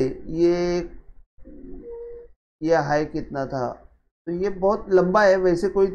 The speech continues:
यही नहीं। तो इसके लो, इसके देखा जाएगा तो इसके नीचे sale signal हो जाता था, इसके लिए यहाँ पे ये पकड़ा हुआ है।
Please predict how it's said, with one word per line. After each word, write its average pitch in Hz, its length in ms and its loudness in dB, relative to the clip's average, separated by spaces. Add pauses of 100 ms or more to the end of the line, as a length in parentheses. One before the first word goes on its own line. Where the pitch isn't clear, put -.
(220)
यही 175 260 6
नहीं। 139 240 0 (460)
तो 202 60 2 (120)
इसके 208 400 2
लो, 202 460 4 (240)
इसके 247 760 4 (920)
देखा 175 440 4
जाएगा 208 320 2
तो 214 180 -2 (100)
इसके 196 460 -2
नीचे 196 580 2 (400)
sale 208 300 4
signal 175 360 2
हो 147 140 4
जाता 120 320 2
था, 127 220 -2 (340)
इसके 185 340 0
लिए 262 160 4
यहाँ 185 320 4
पे 190 160 2
ये 185 180 8
पकड़ा 135 300 2
हुआ 107 240 0
है। - 160 -10